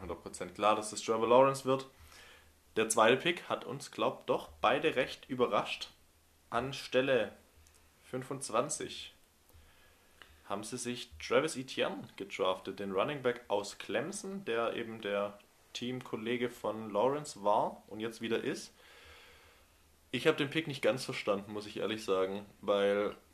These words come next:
sie haben letztes Jahr undrafted Free Agent Robinson, einen der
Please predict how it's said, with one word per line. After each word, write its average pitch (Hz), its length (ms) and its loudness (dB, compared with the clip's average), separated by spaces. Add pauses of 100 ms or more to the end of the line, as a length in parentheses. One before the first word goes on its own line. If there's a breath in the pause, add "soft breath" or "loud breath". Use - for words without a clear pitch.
(120)
sie 110 180 -6
haben 113 140 0
letztes 123 420 2
Jahr 113 480 6
undrafted 113 580 2
Free 107 240 0
Agent 110 760 -2 (1160)
Robinson, 104 640 0 (500)
einen 101 220 -2
der 92 400 2